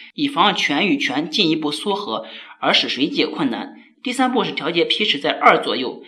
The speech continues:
室温放置让其水解。此法适用于干原结构容易改变的干及碳干的水解，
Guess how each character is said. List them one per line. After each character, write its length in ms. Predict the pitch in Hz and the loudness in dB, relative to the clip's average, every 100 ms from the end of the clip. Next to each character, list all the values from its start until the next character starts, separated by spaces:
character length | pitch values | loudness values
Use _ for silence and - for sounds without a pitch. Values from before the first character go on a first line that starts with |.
| - | -12
室 280 | - - 127 | -2 0 0
温 180 | 151 180 | -2 -2
放 240 | - 147 | 0 0
置 220 | - 175 - | 0 -4 -4
让 140 | 139 | -6
其 140 | 135 120 | -6 -6
水 180 | 110 | -8
解。 320 | 110 - - - _ _ - - _ | -10 -12 -14 -20 _ _ -20 -20 _
此 220 | - - 240 | -14 -4 0
法 180 | 175 | 0
适 220 | - - 196 | 2 0 0
用 180 | 208 | 0
于 160 | 139 131 | 0 -2
干 300 | 139 214 220 | 4 4 6
原 140 | 143 | 2
结 160 | - 139 | 0 -4
构 240 | 190 151 | -2 -4
容 180 | 127 127 | -2 -2
易 140 | 196 190 | -2 0
改 200 | - 110 | 0 2
变 180 | 240 | 2
的 120 | 214 120 | 2 0
干 360 | 135 131 - - - - | -2 -2 -4 -14 -20 -16
及 180 | - 120 | -12 -6
碳 300 | - 233 156 | 2 4 4
干 120 | 123 | 0
的 100 | 113 | -2
水 140 | 113 | -6
解， 300 | 107 110 - | -8 -8 -10